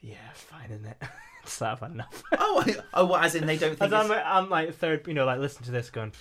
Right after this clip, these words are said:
Speaker 1: no, just listen to this podcast. And
Speaker 2: Ah,
Speaker 1: I'm more
Speaker 2: oh,
Speaker 1: like,
Speaker 2: yeah, generally.
Speaker 1: it's like, just, "Oh, God, yeah,
Speaker 2: Oh.
Speaker 1: all right, I'll turn it off." No, uh,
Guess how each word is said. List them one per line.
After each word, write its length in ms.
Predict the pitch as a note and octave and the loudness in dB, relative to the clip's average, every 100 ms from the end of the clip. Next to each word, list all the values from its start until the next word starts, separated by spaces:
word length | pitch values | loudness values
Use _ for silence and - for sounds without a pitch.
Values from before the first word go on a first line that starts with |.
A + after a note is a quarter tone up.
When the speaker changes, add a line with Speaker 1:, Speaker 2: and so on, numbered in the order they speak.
| - - - F3 | -16 -18 -8 -2
Speaker 1:
no, 160 | E3 | 0
just 240 | A2 - A#2 | 0 -8 -14
listen 160 | - | -14
to 60 | A#2 | -16
this 80 | A2 | -12
podcast. 400 | - B2 - - | -10 -8 -10 0
And 180 | C#3 D#3+ | 2 4
Speaker 2:
Ah, 40 | |
Speaker 1:
I'm 60 | - | 4
more 100 | C3+ | 6
Speaker 2:
oh, 60 | D3 | 6
Speaker 1:
like, 100 | C3 | 8
Speaker 2:
yeah, 120 | G2+ | 4
generally. 400 | F#2+ A#2+ G#2+ D#2+ | 2 0 -2 -4
Speaker 1:
it's 100 | G2 | -4
like, 140 | A#2+ | -4
just, 100 | A2+ | -8
"Oh, 220 | B2+ G2+ G#2 | -14 -14 -14
God, 260 | - G#2 G#2+ - | -14 -16 -16 -14
yeah, 120 | A2 | -12
Speaker 2:
Oh. 80 | G#2 A2+ | -12 -12
Speaker 1:
all 60 | G#2 | -14
right, 100 | G#2+ | -14
I'll 80 | |
turn 220 | A2 - A2+ | -14 -12 -10
it 60 | |
off." 100 | A#2 - - | -12 -14 6
No, 180 | C#4+ C4+ | 8 10
uh, 680 | A3+ A#3 A#3 A#3 A#3 A#3 | 10 10 10 8 8 6